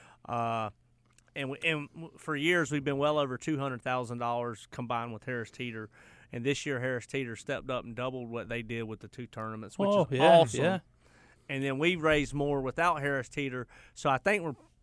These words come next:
Speaker 1: close to three hundred thousand dollars
Speaker 2: Well,
Speaker 1: raised this year.
Speaker 2: I can tell you've got seventy-one sponsors,
Speaker 1: I mean, that's
Speaker 2: uh,
Speaker 1: crazy.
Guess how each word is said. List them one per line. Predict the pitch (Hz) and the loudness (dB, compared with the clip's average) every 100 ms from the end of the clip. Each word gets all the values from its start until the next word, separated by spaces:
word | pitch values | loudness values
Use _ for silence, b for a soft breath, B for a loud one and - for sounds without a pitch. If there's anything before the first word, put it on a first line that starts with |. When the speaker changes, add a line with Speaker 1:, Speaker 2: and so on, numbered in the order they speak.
| - | -14
Speaker 1:
close | - 196 202 175 | 2 8 8 6
to | 139 - _ - | -2 -14 _ -2
three | 180 151 | 0 2
hundred | 151 127 | 2 0
thousand | 139 131 117 | 0 -2 -2
dollars | 123 120 113 | -2 -2 -2
Speaker 2:
Well, | 131 | -4
Speaker 1:
raised | 107 101 | -4 -10
this | 101 - | -10 -2
year. | 165 | 0
Speaker 2:
I | |
can | - 143 | 2 2
tell | - 196 | 6 8
you've | 185 160 139 | 8 4 4
got | 139 123 | 2 2
seventy-one | - 160 180 190 190 185 175 165 156 | 2 2 2 0 0 0 2 2 0
sponsors, | - 151 143 135 117 117 | 2 4 4 2 -2 -2
Speaker 1:
I | 143 | -2
mean, | 165 | -2
that's | - | -2
Speaker 2:
uh, | - | -2
Speaker 1:
crazy. | 233 175 117 | 0 0 -2